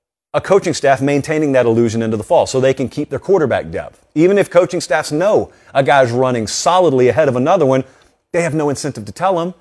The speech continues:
because they don't want the other guy to hit the portal.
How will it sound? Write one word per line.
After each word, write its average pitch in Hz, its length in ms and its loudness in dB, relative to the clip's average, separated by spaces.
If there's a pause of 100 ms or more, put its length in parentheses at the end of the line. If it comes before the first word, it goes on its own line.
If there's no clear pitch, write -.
(200)
because 151 220 -6
they 156 100 4
don't 165 200 2
want 165 260 -2
the 143 160 2
other 185 180 2
guy 135 220 2
to 143 120 -8
hit 160 180 -6
the - 60 -14
portal. 131 380 -2